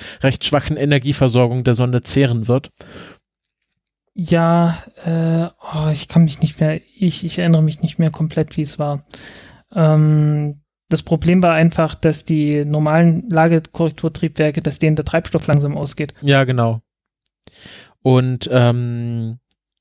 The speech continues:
Speaker 1: ja, und die, also sie planen auch, wenn halt, äh, keine Energie mehr für die Heizelemente da ist,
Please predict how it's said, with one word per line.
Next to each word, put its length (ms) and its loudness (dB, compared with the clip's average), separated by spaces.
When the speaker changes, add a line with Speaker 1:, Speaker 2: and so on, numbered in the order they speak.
Speaker 1:
ja, 260 4
und 360 -4
die, 280 0
also 240 2
sie 140 2
planen 360 0
auch, 320 2
wenn 320 0
halt, 240 2
äh, 180 -2
keine 340 0
Energie 380 -2
mehr 200 2
für 160 -6
die 120 2
Heizelemente 640 0
da 200 4
ist, 280 -2